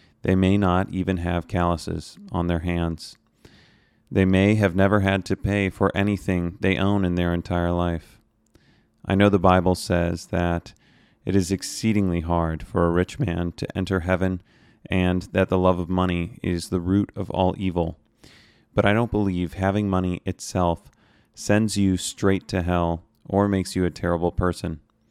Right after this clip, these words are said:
I still just don't know how to feel about some people struggling so much while others struggle very little.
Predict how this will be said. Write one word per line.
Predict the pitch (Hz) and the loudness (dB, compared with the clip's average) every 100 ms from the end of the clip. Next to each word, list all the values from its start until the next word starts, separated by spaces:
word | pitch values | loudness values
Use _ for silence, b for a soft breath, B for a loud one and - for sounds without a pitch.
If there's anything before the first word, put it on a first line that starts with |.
| b b b b b b b - | b b b b b b b -2
I | 104 | 0
still | 90 - 120 131 131 | 0 2 4 4 2
just | 92 98 - | 0 -2 0
don't | 101 98 - | 2 2 2
know | 95 90 | 2 2
how | 87 92 | 2 0
to | 87 | -2
feel | 95 92 87 | -2 0 0
about | - 90 90 | 0 0 0
some | - 98 | -2 -4
people | 95 90 90 | -4 -4 -6
struggling | - 95 90 90 85 | -4 -2 0 0 -4
so | - - 101 | -4 0 2
much | 98 87 - - _ _ _ _ - | 2 -2 -4 -16 _ _ _ _ -2
while | 90 - | 0 2
others | 92 87 85 - - - | 2 2 0 -2 -14 -18
struggle | - - 92 87 82 82 - | -16 -2 0 2 0 -2 -8
very | - 87 87 | -2 0 0
little. | 87 85 82 78 | 0 -2 -2 -6